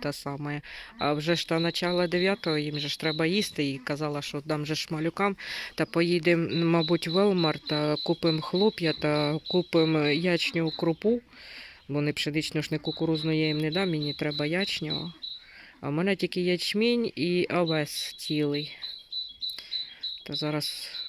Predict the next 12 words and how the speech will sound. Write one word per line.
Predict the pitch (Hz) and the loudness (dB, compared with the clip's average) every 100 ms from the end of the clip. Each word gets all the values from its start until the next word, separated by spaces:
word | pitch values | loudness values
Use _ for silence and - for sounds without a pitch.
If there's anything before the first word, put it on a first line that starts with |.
| - | -12
по-, | - 143 131 - | -8 -8 -8 -4
поуправляюся, | 160 156 156 151 170 196 160 - 143 | -4 -2 0 0 2 2 2 0 -6
те | - | -6
швиденько | 139 147 151 147 - 143 | -6 -4 -4 -4 -6 -8
згасаєм. | 147 156 - 196 190 165 156 - - - - - | -6 -8 -4 -2 0 -2 -6 -16 -20 -20 -20 -10
І | - 156 | -2 0
мені | 156 156 | 2 0
ще | - 156 | -2 -4
там | 156 151 | -2 -2
від | 151 151 | -2 -4
аптекок | - 220 - 175 - | 0 -2 -2 -6 -4
треба. | 165 160 151 156 | -2 -2 -2 -6